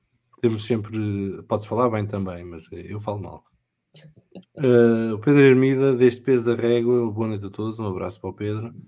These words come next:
um abraço também para o Pedro Amaro, que diz que nos cumprimenta, mas só deve conseguir ouvir mais logo, e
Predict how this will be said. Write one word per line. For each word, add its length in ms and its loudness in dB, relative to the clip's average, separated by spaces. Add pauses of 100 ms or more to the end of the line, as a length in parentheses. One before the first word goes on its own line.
(340)
um 60 -8
abraço 260 -2
também 160 -4
para 80 -6
o 60 -8
Pedro 200 -4
Amaro, 320 -2
que 100 -6
diz 200 -8
que 340 -12
nos 120 -4
cumprimenta, 520 0
mas 200 -6
só 220 -2
deve 220 -2
conseguir 380 -8
ouvir 220 -4
mais 260 -4
logo, 520 -8
e 140 -14